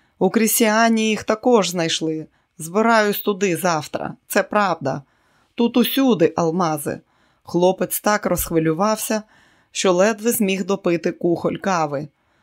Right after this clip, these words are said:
Сума, зазначена у рахунку, приголомшила його. Два фунти, три шилінги за один обід. Мабуть, доведеться на всьому заощаджувати,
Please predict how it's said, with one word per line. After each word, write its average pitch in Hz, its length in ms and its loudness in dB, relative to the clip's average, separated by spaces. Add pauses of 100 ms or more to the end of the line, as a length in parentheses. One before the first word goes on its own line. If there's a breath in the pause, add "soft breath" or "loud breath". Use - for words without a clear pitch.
(140)
Сума, 226 480 4
зазначена 185 720 0
у 170 180 2
рахунку, 208 680 0 (500)
приголомшила 170 920 0
його. 147 420 -8 (560)
Два 170 340 2
фунти, 240 540 0
три 208 240 -2
шилінги 180 800 -2
за 180 200 0
один 196 400 0
обід. 202 520 -4 (800)
Мабуть, 185 600 -2
доведеться 190 680 0
на 190 100 0
всьому 185 500 -2
заощаджувати, 151 1080 -4